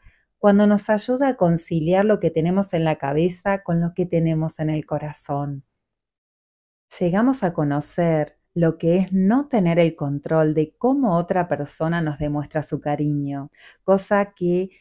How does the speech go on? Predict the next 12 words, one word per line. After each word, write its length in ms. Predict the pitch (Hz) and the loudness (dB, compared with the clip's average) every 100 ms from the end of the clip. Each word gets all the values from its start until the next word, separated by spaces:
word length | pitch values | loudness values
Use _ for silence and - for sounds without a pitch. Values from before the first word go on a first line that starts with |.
| _ _ _ | _ _ _
puede 260 | - 226 247 | 0 2 2
ser 200 | - 208 | 2 -4
sorprendentemente 1300 | 208 208 175 175 175 170 185 208 208 180 160 165 165 | -2 -4 -2 0 2 2 2 0 0 -2 0 0 0
liberadora. 920 | 160 151 143 143 143 139 135 131 135 _ _ _ _ - | 0 0 0 -2 -2 -4 -6 -10 -18 _ _ _ _ -4
Aceptar 580 | 170 - 160 - 175 185 | -2 0 -2 0 0 2
la 100 | 175 | 0
ayuda 640 | - 165 160 165 170 175 | 0 0 0 2 0 -4
que 100 | 143 | -6
nos 240 | 139 143 | -6 -6
ofrecen 560 | 147 - 165 170 - 175 | -8 -4 -2 -2 0 -2
los 160 | 156 - | -2 -4
demás 600 | 147 160 160 156 - | -4 -2 -2 -4 -8